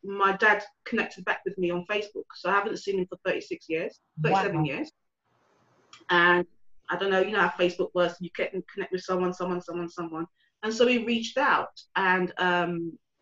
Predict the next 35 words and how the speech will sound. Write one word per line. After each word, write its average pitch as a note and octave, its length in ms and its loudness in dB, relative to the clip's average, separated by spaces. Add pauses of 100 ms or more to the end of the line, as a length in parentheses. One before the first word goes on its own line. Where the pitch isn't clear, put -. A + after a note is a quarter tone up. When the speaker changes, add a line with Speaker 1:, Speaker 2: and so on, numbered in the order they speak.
Speaker 1:
which A3 200 0
was G3 140 4
kind G#3+ 180 0
of F#3 160 0
weird G3+ 260 4
at F#3 80 2
this F#3 180 2
time F#3 260 0
as E3+ 160 0
well, F3 280 2
obviously, E3+ 520 -10
you F3+ 100 -8
know, C#3 140 -4 (380)
having F#3 300 4 (100)
a E3 280 0
adopted - 540 -4
mum F3+ 360 -4
and, F3 300 -2
you F3 100 -8
know, D#3+ 120 -4
all F3+ 140 0
that D#3+ 120 -4 (100)
kind E3+ 120 -4
of D#3+ 60 -8
stuff. F3 240 -4 (680)
So A3+ 440 6 (220)
he B3+ 100 2
was C4+ 120 4
telling C#4+ 260 4
me C4 60 8
a A3+ 40 4
bit A3+ 120 6
of - 40 -4
stories G#3+ 440 8
of F3 120 0